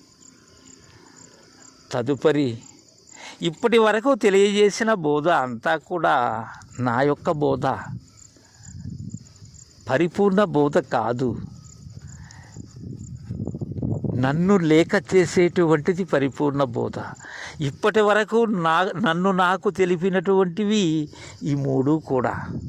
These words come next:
తదుపరి మనం ముచ్చరించుకోబోయేటువంటి మహావాక్య నిరసన కానీ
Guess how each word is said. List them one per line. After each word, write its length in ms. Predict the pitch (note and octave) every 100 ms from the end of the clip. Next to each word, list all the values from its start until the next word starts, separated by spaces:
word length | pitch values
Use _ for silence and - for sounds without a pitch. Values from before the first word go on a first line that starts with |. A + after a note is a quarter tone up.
| - - - - - - - -
తదుపరి 320 | F3 G3 B3
మనం 360 | A#3 A#3 A3 G#3+
ముచ్చరించుకోబోయేటువంటి 1500 | F#3 D#3+ F#3+ F#3 F#3 G#3 F#3 G3 F#3 F3+ F#3 E3+ F#3+ F3 E3
మహావాక్య 840 | D#3 B2+ D3 D#3+ E3 D#3 - F3
నిరసన 440 | D3 B2+ - D3
కానీ 460 | C#3+ D#3 D3+ D#3